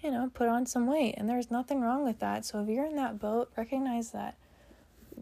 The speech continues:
but getting our bodies through that pandemic is,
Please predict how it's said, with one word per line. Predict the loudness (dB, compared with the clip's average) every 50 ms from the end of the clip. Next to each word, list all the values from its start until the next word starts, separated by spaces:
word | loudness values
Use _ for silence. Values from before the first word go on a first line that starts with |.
| -10 -10 -10 -8 -8
but | -8 -8 -8 -4 2
getting | 2 4 4 4 2
our | 2 0 0 -2 -2 -4 -10 -20 -20 -20 -16 -10 -6
bodies | -4 -4 -2 -2 -2 0 0 0 -2 -4 -6 -8
through | -6 -4 -2 0 2 2 2 2
that | 0 0 -2 -4 -4
pandemic | -6 -6 -4 -4 -4 -6 -6 -4 -2 -2 0 0 -2 -2 -4 -8
is, | -6 -4 -2 0 0